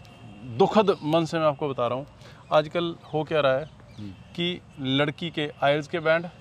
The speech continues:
Speaker 1: सात आठ
Speaker 2: हम्म।
Speaker 1: वो लेती है, लड़कियाँ ज़्यादा इंटेलिजेंट होती हैं और पैसे जो हैं वो ल-, दोनों बच्चों के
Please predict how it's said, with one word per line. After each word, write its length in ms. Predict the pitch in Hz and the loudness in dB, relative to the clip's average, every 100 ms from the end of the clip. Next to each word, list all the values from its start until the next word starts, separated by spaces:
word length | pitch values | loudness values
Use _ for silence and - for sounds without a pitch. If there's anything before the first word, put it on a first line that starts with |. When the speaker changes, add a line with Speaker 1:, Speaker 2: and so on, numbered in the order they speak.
| - | -20
Speaker 1:
सात 300 | - 135 131 | -2 0 2
आठ 140 | 160 - - - - - - - - - - - - - - | 0 -4 -20 -20 -20 -20 -20 -20 -20 -20 -20 -20 -20 -20 -18
Speaker 2:
हम्म। 180 | 104 98 - - | -14 -14 -16 -10
Speaker 1:
वो 100 | 143 | -4
लेती 300 | 135 123 147 | -4 -4 -4
है, 240 | 160 156 | -6 -6
लड़कियाँ 300 | 131 127 147 | -8 -6 -2
ज़्यादा 200 | 139 135 | 2 2
इंटेलिजेंट 440 | 139 143 135 139 135 | 2 -2 -4 -6 -6
होती 220 | 127 120 | -8 -8
हैं 300 | 123 - - - - - | -10 -12 -20 -20 -20 -4
और 120 | 165 | -2
पैसे 360 | 160 160 143 165 | 0 0 0 -2
जो 120 | 156 | -2
हैं 320 | 139 123 107 - - - - - | -2 -4 -6 -16 -20 -20 -20 -8
वो 120 | 151 | -4
ल-, 160 | 165 143 | -2 -2
दोनों 340 | 127 156 185 | 0 0 2
बच्चों 260 | 160 - 135 | 0 -4 -8
के 180 | 110 | -10